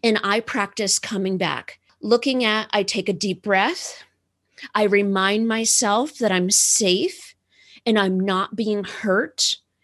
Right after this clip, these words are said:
in the moment. And I come back to my single point of focus. And I may have to do that over and over and over again. But even today, I still, they still come up.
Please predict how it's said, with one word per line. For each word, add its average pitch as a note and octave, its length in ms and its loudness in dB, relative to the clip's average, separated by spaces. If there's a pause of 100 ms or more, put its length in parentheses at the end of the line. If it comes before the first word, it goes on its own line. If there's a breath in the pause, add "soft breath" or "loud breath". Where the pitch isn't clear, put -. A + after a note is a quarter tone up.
(120)
in G#3 140 0
the G3 80 2
moment. A#3+ 800 0 (480)
And G3 160 -4
I F3+ 80 -2
come F#3+ 280 -4
back E3+ 420 -6 (360)
to G3+ 120 -2
my E3+ 180 -2
single F3 340 -2
point E3+ 300 -6
of D#3+ 60 -10
focus. - 640 -2 (400)
And A3 160 4
I G#3 160 2
may G#3 240 4
have A3+ 240 -4
to A3+ 80 -4
do G#3+ 260 -4
that F3+ 300 -2
over G#3+ 560 -2 (340 loud breath)
and F#3+ 240 -2
over F#3 280 -2
and F#3 120 -2
over G#3+ 240 -2
again. F3 560 -6 (440 soft breath)
But B3+ 200 2
even C4 400 4
today, A3+ 720 0
I A3 140 2
still, G#3+ 680 0
they G#3+ 140 0
still A3+ 380 0
come A3+ 320 -2
up. G#3+ 220 0